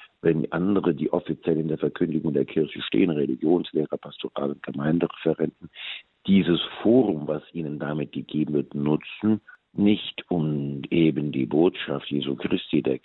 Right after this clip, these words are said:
so wie sie die Kirche verkündet, zu vertreten, zu verbreiten,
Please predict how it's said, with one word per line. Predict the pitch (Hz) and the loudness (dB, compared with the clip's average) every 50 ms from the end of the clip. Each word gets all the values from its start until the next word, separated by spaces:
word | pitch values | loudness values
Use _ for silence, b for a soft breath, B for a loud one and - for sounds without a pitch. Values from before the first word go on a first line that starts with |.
| - 57 | -8 -8
so | 62 - 73 69 69 | -6 -4 -6 -4 -4
wie | 71 | -4
sie | 65 - | -4 -4
die | 69 - 73 | -2 -2 -2
Kirche | - - 90 82 80 - - - | -2 2 2 2 2 2 -2 -12
verkündet, | - - 67 58 _ - - 78 71 - 87 87 87 87 - | -6 -4 -4 -4 _ -6 -4 -2 0 0 2 0 0 -2 -2
zu | - - - | -8 -12 -6
vertreten, | - 69 69 - - - 76 80 82 - - 87 76 | -4 -6 -4 -4 -2 0 2 2 2 2 0 -6 -6
zu | - - - | -6 -10 -10
verbreiten, | - - 57 - - - - - 73 78 78 - _ - 95 85 | -6 -6 -6 -4 -4 -4 -2 0 2 2 2 0 _ -6 -8 -8